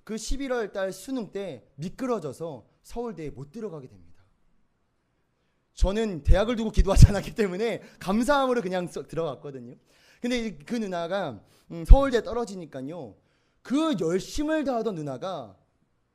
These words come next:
하나님을 원망하는데, 와, 이렇게 원망할 수가 없더라고요. 어, 정말 남을 욕하듯이 하나님을 욕하고 어디로 가냐면 성당으로 갔습니다. 어, 아, 불교로 가면 이해가 되는데 <laughs> 성당으로 가는, 왜 성당으로 갔는지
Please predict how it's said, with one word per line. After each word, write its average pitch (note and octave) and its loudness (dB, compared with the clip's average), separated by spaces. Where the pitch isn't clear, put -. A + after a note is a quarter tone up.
하나님을 C4+ -4
원망하는데, E3+ -4
와, B2 -12
이렇게 - -4
원망할 G#3+ 4
수가 - 12
없더라고요. C3 -2
어, D3 -10
정말 A#3 6
남을 A#3+ 0
욕하듯이 A#3+ -4
하나님을 A#3+ -2
욕하고 G3 -2
어디로 G3+ 0
가냐면 G3+ -4
성당으로 C#4 8
갔습니다. F3+ 4
어, - -12
아, B3+ -2
불교로 C#4 8
가면 C#4 6
이해가 C4 6
되는데 A#3 10
<laughs> - -20
성당으로 D4 10
가는, A#3+ 4
왜 A#3 6
성당으로 B3 -2
갔는지 E3 -6